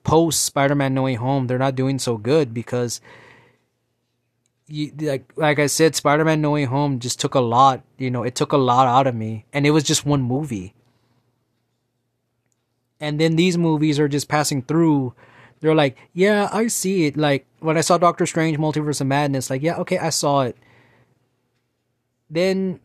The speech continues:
it's like, "Okay, well, what's the next one?" Thor. Okay, we'll see Thor. It's not like, okay, does it have anything to do with anything? Thor, I don't know. It didn't.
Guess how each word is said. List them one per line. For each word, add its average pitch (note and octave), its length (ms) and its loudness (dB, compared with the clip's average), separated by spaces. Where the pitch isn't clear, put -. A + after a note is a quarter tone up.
it's E3 180 -6
like, D#3+ 160 2
"Okay, E3+ 380 0
well, D#3+ 280 0
what's D#3 200 -2
the F3 80 -2
next F3 240 0
one?" C3 240 -2
Thor. A#2+ 380 -2
Okay, C#3+ 420 -4
we'll C#3 140 -4
see - 360 -10
Thor. C#3 440 -6
It's A#3 280 2
not B3 260 4
like, A3+ 440 2
okay, F3+ 380 4
does F3 260 2
it G3 80 8
have F#3+ 180 4
anything G3 380 0
to F3+ 80 0
do E3+ 160 0
with E3+ 140 -2
anything? D3 560 -4
Thor, F3+ 340 4
I B2 100 2
don't D3 160 -2
know. E3+ 280 -6
It C3+ 140 -4
didn't. C#3+ 440 2